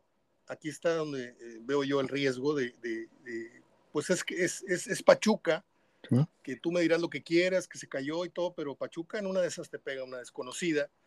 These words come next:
Speaker 1: si no llegas muy bien para esas fechas. Cierran con Pachuca y cierran con Querétaro.
Speaker 2: Ok.
Speaker 1: Entonces estamos hablando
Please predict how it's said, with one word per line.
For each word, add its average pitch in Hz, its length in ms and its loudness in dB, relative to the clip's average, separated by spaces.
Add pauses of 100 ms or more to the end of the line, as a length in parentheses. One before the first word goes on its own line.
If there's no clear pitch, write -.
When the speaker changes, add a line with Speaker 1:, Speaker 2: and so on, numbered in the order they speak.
(400)
Speaker 1:
si - 220 -2
no 143 100 4
llegas 143 300 4
muy 143 240 0
bien 143 200 2
para 131 200 2
esas 127 200 -6
fechas. 160 520 -2
Cierran 175 380 4
con 160 180 -4
Pachuca 175 460 -2
y 190 40 -4
cierran 156 360 0
con 147 380 -4 (760)
Querétaro. 127 480 -2 (420)
Speaker 2:
Ok. - 220 0
Speaker 1:
Entonces 180 480 0
estamos 185 400 4
hablando 170 520 2